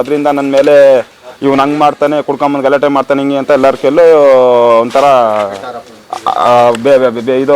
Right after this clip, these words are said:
ಒಂಥರ ಏನೋ ಆರೋಪ ಹಬ್ಸ್ಬಿಟ್ಟಿದ್ದಾರೆ. ನಾವೇನ್ ಮಾಡ್ದು, ಒಂದು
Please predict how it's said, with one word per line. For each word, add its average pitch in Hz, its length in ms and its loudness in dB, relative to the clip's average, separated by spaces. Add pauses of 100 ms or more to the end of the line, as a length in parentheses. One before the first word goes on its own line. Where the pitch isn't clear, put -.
(120)
ಒಂಥರ 139 200 0 (680)
ಏನೋ 165 120 0
ಆರೋಪ 143 320 0 (640)
ಹಬ್ಸ್ಬಿಟ್ಟಿದ್ದಾರೆ. 113 600 -4 (760)
ನಾವೇನ್ 170 320 2
ಮಾಡ್ದು, 165 260 0 (100)
ಒಂದು 160 160 0